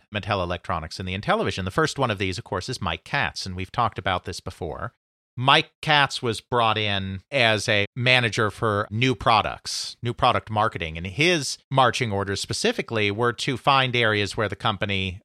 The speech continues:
had not been strong previously and try to get them into those areas. And one area he was very focused on was games in general. So it was Mike Katz,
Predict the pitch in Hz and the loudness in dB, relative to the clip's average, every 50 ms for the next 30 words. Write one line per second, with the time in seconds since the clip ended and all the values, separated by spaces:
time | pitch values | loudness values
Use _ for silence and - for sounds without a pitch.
0 | _ - 117 104 - 127 135 185 - - 120 107 - - - 117 101 98 95 90 | _ -4 -4 0 2 4 2 4 2 0 -4 -4 -4 -2 0 2 2 2 0 -2
1 | - - 104 95 90 90 85 - - 107 98 92 92 - 113 104 92 92 - 95 | -4 -4 -4 -4 -4 -4 -4 -4 -4 -4 -4 -4 -2 0 0 0 0 0 -4 -6
2 | - 104 95 92 90 90 82 90 87 85 - 101 101 104 104 90 82 78 - - | -4 -4 -6 -6 -6 -4 -4 -4 -4 -2 0 0 2 2 2 0 -2 -4 -4 -4
3 | 117 107 117 127 165 196 214 208 190 175 147 139 123 156 139 127 - - 127 117 | -4 -4 0 2 2 4 4 2 2 2 2 2 2 0 -4 -2 0 2 2 2
4 | 113 - 120 104 95 107 95 - 120 107 101 95 98 104 95 - - 120 113 113 | 2 2 -2 -2 -2 -4 -2 0 0 0 2 0 0 -2 -2 0 2 2 2 4
5 | 104 87 76 71 71 69 - - - - 117 101 92 - - 120 113 110 87 - | 2 -2 -4 -8 -12 -12 -12 -12 -8 -4 -4 -4 -4 -2 -2 -4 -4 -4 -8 -14
6 | - - _ _ _ _ _ _ _ _ - - 160 156 139 143 139 156 175 180 | -18 -20 _ _ _ _ _ _ _ _ 2 4 4 4 4 0 0 2 2 2
7 | 170 - - - - 185 214 220 127 82 85 - - - - - - | 2 0 -4 -4 -2 0 2 2 2 2 0 -4 -6 -8 -8 -6 -8